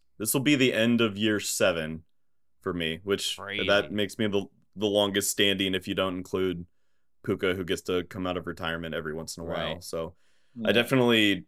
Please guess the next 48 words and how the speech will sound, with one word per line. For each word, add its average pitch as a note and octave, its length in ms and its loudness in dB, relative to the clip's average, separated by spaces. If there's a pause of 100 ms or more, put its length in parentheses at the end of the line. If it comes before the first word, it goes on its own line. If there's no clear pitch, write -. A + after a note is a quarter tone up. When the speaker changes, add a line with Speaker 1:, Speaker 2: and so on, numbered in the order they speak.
Speaker 1:
really G#2 340 6
appreciate F#2 360 -2
the F2 80 -8
fact E2+ 200 -2
that F2+ 80 0
I've E2+ 80 -2
been F2+ 120 0
able E2+ 220 -2
to E2 60 -2
do F2 160 -6
this F2+ 200 -4
as E2+ 80 -10
long F2 140 -4
as E2 100 -10
I D#2 80 -8
have F2+ 460 0
and E2 420 -10
had F2+ 220 -4
that A2 100 4
opportunity. D3 840 0
And F2 260 -6
Speaker 2:
Mm-hmm. E2+ 320 -8
Speaker 1:
I - 20 -2
just E2+ 160 -10
wanna, E2 140 -8
like, D#2 180 -6 (340)
keep F#2 220 -2
doing F#2 200 0
it F2+ 60 2
as E2+ 120 -2
much E2+ 220 -6
as F2+ 60 -12
possible E2 420 -4
'cause F2 200 -10
it A2 160 2
is A2+ 260 2 (120)
the G2 140 -4
most F2 420 -8
fun F2+ 260 -2
job D#2+ 320 -4
I've - 220 -10
ever D#2+ 240 -6
had E2 140 -4
in E2+ 40 -8
my D#2+ 100 -8
Speaker 2:
<laughs> - 0 -
Speaker 1:
life. D#2 360 -10
And D#2+ 160 -14